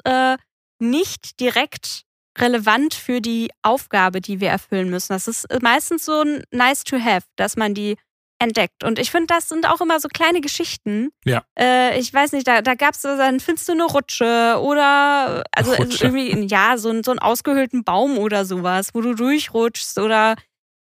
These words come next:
Speaker 1: irgendein besonderes Tierchen, das irgendwas Lustiges macht. Äh.
Speaker 2: Und das ist auch von Planet zu Planet unterschiedlich.
Speaker 1: Ja.
Speaker 2: Und man sieht einen Bruchteil davon. Das heißt, selbst wenn man den Planeten, äh, ich weiß nicht, zehnmal spielt, wird man nicht jede einzelne,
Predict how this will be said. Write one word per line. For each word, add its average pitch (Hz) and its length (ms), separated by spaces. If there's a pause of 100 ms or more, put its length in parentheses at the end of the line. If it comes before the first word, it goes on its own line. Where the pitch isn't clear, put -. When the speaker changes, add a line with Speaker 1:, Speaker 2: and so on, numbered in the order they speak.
Speaker 1:
irgendein 359 260
besonderes 302 540
Tierchen, 294 440
das 269 140
irgendwas 269 320
Lustiges 262 500
macht. 220 480
Äh. 214 360 (180)
Speaker 2:
Und 139 160
das 151 160
ist 147 120
auch 160 180
von 147 280
Planet 151 360
zu - 120
Planet 147 340
unterschiedlich. 156 600
Speaker 1:
Ja. 269 140
Speaker 2:
Und 135 80
man 131 140
sieht 165 240
einen 151 100
Bruchteil 135 520
davon. 123 300
Das 120 200
heißt, 151 240
selbst 147 260
wenn 147 120
man 147 120
den 143 140
Planeten, 165 640 (560)
äh, 143 300
ich 117 120
weiß 160 280
nicht, - 260
zehnmal 160 540
spielt, 151 400
wird 160 180
man 151 160
nicht - 320
jede 170 400
einzelne, 143 1040